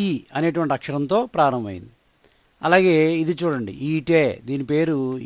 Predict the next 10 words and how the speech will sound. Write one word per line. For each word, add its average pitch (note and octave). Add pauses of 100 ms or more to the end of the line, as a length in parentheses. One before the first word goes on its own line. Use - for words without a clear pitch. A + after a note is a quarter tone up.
ఈటె. C3 (1040)
ఈటె, D3 (300)
ఈటె. A2 (960)
ఈటె. - (920)
టా B2+
రాసి D#3
ఎకారం D3
ఇస్తే -
ఎట్టె, A#2 (260)
ఈటె. A#2+